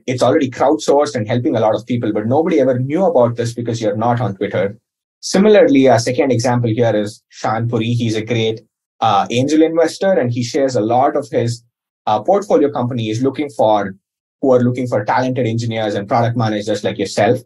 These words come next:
So just being there and awa-, being there and, you know, adding value to this community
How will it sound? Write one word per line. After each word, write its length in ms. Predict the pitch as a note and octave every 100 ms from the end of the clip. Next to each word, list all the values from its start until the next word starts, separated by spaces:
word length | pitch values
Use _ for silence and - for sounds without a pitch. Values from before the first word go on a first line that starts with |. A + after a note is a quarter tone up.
| _ _ -
So 140 | B2+
just 200 | E3+ C#3
being 260 | D#3+ E3 D3
there 220 | C3+ C3
and 240 | A#2 G2 -
awa-, 300 | A2+ B2 A2+ A#2
being 220 | C#3+ D3+
there 380 | B2+ B2 A#2+ A#2
and, 240 | A2+ G#2+ G#2 _ _ _ _ -
you 100 | G#2+
know, 80 | G2+
adding 340 | A2+ C3 B2+
value 340 | A2 A#2+ B2+
to 140 | B2+ C3
this 180 | B2+ A#2+
community 640 | B2 A2+ A2 G#2+ A2+